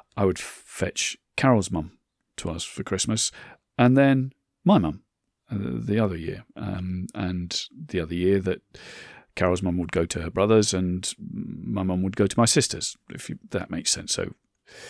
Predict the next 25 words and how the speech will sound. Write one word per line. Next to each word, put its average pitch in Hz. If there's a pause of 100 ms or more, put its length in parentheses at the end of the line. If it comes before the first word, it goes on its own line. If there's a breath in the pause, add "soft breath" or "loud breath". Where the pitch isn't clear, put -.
(500 loud breath)
well, 131
it 147
was 139
our, 156
our 127
year 110
to 98
have 92
my 92
mum 82 (100)
at, -
uh, 85
at -
Christmas. - (1600)
And 131
she - (220)
called 87
and 104
said 95 (1200)
she - (200)
was 101
a 95
little 90
bit 85
ill. -